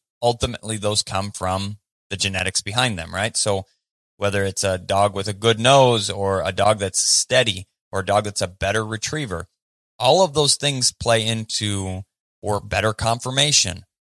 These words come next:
Health is huge. Um, all of, all of those things have to be taken into consideration. And we do have some no-fly zones, automatic things that are going to eliminate dogs. And then the other side of it is a,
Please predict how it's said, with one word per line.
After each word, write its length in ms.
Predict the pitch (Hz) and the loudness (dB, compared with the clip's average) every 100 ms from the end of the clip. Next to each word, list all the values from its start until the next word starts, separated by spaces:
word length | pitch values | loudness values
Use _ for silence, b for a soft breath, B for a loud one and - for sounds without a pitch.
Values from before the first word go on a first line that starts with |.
| _ | _
Health 420 | - 120 131 - | 0 2 2 0
is 300 | 117 117 113 - | -4 0 -2 -4
huge. 800 | - 147 165 120 85 87 - - | -10 -8 -6 -6 -8 -8 -10 -8
Um, 220 | 104 95 - | -6 -6 -6
all 260 | - 143 196 | 2 4 4
of, 240 | 185 131 - _ | 2 -2 -20 _
all 220 | 151 185 196 | 6 8 8
of 80 | |
those 200 | 123 110 | 6 0
things 180 | 104 95 | 0 -2
have 160 | 101 104 | -4 -4
to 80 | 101 | -6
be 100 | 104 | -6
taken 300 | 101 101 95 | -4 -4 -6
into 140 | 90 | -8
consideration. 640 | 98 - 90 87 95 - - | -6 -4 -4 -4 -6 -8 -8
And 320 | 101 98 95 - _ _ _ _ - | -4 -4 -6 -12 _ _ _ _ -6
we 120 | 107 | -4
do 240 | 104 113 120 | -2 -4 -2
have 340 | 101 104 110 | 0 0 2
some 580 | - 110 98 95 90 95 _ _ _ _ _ _ _ _ _ _ _ _ - | 2 2 0 -2 -6 -12 _ _ _ _ _ _ _ _ _ _ _ _ -2
no-fly 580 | 117 123 117 117 113 | 6 6 6 4 4
zones, 260 | 117 123 117 | 6 4 4
automatic 1040 | 110 110 120 117 107 113 117 113 - - _ - | 4 6 6 4 2 2 2 0 -4 -16 _ -2
things 380 | 117 120 120 - | 0 0 0 -2
that 180 | 98 | -2
are 100 | 107 | -2
going 220 | 98 104 101 | -2 -2 -2
to 100 | 107 | -2
eliminate 460 | 104 107 107 104 | 0 0 0 -2
dogs. 520 | 90 104 120 139 - - | 0 2 2 2 -2 -2
And 180 | 98 98 | -4 -2
then 300 | 95 92 90 | -4 -4 -10
the 160 | 95 98 | -4 2
other 140 | 113 | 2
side 280 | 113 113 110 | 4 4 4
of 80 | 110 | 2
it 140 | 110 | 0
is 220 | 104 101 98 | 0 0 0
a, 520 | 95 95 95 98 | 2 2 2 -2